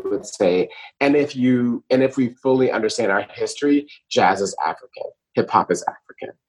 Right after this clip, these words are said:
A lot of the things, most of the things that we have created culturally in the United States are African. They're just African in America.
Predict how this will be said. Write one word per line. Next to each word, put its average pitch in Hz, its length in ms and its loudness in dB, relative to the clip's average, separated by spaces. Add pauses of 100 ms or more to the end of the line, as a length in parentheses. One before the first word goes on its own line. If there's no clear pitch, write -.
(200)
A 117 60 2
lot 123 260 2
of 123 80 0
the 117 80 0
things, 101 520 -6
most 139 580 2
of 127 100 0
the 110 100 -2
things 92 420 -2
that 76 180 -2
we 101 400 -2 (220)
have 196 140 -2
created 120 600 0 (180)
culturally 123 480 0 (100)
in 123 180 2
the 123 80 4
United 107 400 0
States - 560 -2 (260)
are - 160 2
African. - 440 -4 (320)
They're 123 80 -2
just 104 260 -8
African 101 380 0
in 95 80 0
America. 87 540 -6